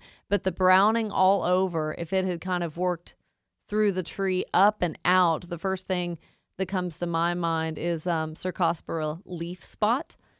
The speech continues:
And that happens to a lot of different trees, including evergreens, but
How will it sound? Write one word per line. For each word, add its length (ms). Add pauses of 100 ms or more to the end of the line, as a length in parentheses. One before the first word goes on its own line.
(320)
And 420
that 420
happens 540
to 240
a 80
lot 200
of 60
different 280
trees, 320
including 380
evergreens, 560
but 200